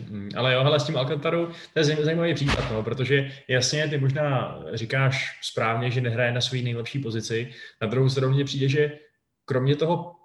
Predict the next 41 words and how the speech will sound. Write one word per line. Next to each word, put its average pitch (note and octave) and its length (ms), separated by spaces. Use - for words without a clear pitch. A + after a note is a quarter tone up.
snad - 360
prvního D3+ 360
zápasu, B2+ 840
eh, A#2 220
nebo A#2 200
kolik A#2+ 200
toho B2 160
stihl A#2+ 240
odehrát, A#2+ 300
než A#2+ 100
se B2+ 100
zranil, A2 540
kdy A2+ 220
jsme A2+ 160
si A#2+ 100
říkali, A#2 280
"Pane A#2 220
bože, B2 260
tak G2+ 200
to - 160
je B2+ 120
hustý, C3+ 420
to G#2+ 160
je A2 220
nová A2+ 320
hvězda A#2 240
Premier A#2+ 340
League", F#2+ 200
tak A#2 140
od B2 100
té E3+ 100
doby, E3 180
co E3 100
jsem E3+ 140
ho E3 100
viděl, C3 580
tak B2 340
na B2+ 100
mě B2+ 160
působil B2+ 720
vlastně C3+ 440